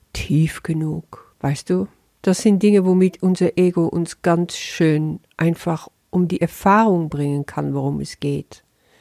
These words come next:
So oft ist es so, dass wir nur in Sekundenbruchteile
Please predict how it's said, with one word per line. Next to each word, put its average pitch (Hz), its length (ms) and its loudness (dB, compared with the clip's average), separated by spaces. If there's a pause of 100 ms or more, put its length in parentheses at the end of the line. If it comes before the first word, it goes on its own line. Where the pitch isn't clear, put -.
(280)
So 214 360 4
oft - 320 -4
ist - 180 -6
es - 160 -6
so, 175 240 2
dass 175 340 -4
wir 175 300 2
nur 175 400 2 (100)
in 170 480 -2
Sekundenbruchteile 190 1800 0